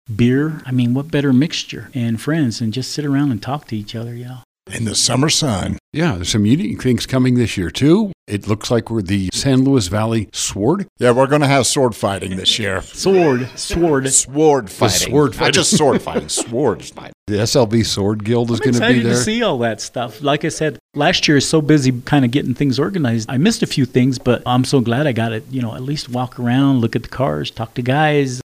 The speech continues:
Speaker 1: I enjoyed it. You know, at the end of the day, you go home, yeah, you're exhausted, but it's a good exhaustion, you know. You, it was something that you feel in your heart, and it feels great.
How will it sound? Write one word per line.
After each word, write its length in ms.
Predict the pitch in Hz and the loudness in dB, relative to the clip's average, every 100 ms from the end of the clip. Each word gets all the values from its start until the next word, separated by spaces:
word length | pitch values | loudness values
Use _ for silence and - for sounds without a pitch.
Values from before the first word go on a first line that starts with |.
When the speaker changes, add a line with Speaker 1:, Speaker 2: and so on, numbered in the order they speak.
| _ | _
Speaker 1:
I 80 | 123 | 0
enjoyed 420 | 165 131 117 160 | 2 2 2 0
it. 100 | 147 - - | -2 -8 -6
You 140 | 175 | 0
know, 160 | 139 139 | 2 0
at 100 | 139 | 2
the 100 | 135 | 4
end 140 | 143 | 4
of 120 | 135 | 2
the 80 | 127 | 2
day, 280 | 120 135 147 | 0 0 0
you 160 | 139 | -2
go 220 | 120 131 120 | -2 0 0
home, 300 | 135 147 135 | 0 0 -2
yeah, 180 | 240 | -2
you're 220 | 359 220 120 | -2 -2 -2
exhausted, 580 | 113 113 113 - 110 107 - | -2 -2 -4 -4 -10 -10 -6
but 200 | 123 120 | 0 2
it's 220 | 117 113 | 2 0
a 60 | 117 | -6
good 400 | 110 107 139 131 | -6 2 4 4
exhaustion, 680 | 101 104 110 104 - 110 | 0 -2 -2 -4 -6 -4
you 80 | 110 | -2
know. 200 | 120 120 | -2 -2
You, 180 | 120 131 | -2 -4
it 180 | 156 123 | -4 -4
was 140 | 120 | -4
something 380 | - 135 - 131 | -2 -2 -2 -2
that 80 | 120 | -2
you 120 | 131 | -4
feel 280 | - 135 131 | -4 -2 0
in 80 | 120 | 0
your 120 | 107 | 0
heart, 240 | 131 175 | -2 -2
and 180 | - 107 | -6 -10
it 140 | 117 | -10
feels 300 | - 147 147 | -6 -4 -4
great. 300 | - 156 269 | -6 -6 -6